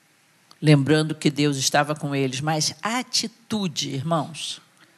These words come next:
Crente precisa ter atitude, ânimo. Vença o medo. O medo vai chegar no seu coração.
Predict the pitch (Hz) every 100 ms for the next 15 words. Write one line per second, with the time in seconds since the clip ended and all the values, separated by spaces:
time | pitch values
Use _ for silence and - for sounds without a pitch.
0 | _ _ _ _ _ 226 247 285 269 233
1 | 208 180 - 226 185 156 - 196 214 -
2 | 202 226 - - - - 190 175 - 156
3 | - - 214 185 156 120 113 147 _ -
4 | - - - - - _ _ 170 175 277
5 | 311 311 - 320 294 254 269 240 233 185
6 | 127 - - - - - - 269 254 226
7 | 226 226 220 214 240 226 190 196 - 214
8 | - 214 233 - 185 175 185